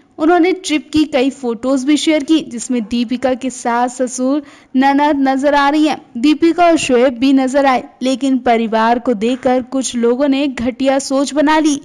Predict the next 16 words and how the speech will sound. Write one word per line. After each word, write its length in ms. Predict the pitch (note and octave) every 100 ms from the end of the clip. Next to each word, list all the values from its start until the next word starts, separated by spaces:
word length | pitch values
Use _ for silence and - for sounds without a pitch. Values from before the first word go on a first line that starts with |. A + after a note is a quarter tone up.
| - -
कि 140 | D#4+ E4+
इनका 240 | D#4 F4
परिवार 500 | E4 C4+ B3+ B3 C4
इन्हें 240 | A#3+ B3+
quality 480 | B3+ B3 A3 A3+ B3
time 320 | A#3+ A3+ A#3+ G#3+
देता 280 | A3+ A3+
ही 200 | B3 D4
नहीं 220 | D4 D4+ D#4
है। 140 | C#4+ - _ _ _ -
दीपिका 540 | A#3 A#3+ A#3+ C4+ -
इस 280 | C4 B3 -
वक्त 280 | B3+ B3+ -
लोनावाला 640 | A#3 A#3 B3 A#3+ A3+ B3
के 200 | B3+ B3+
एक 240 | A#3+ C4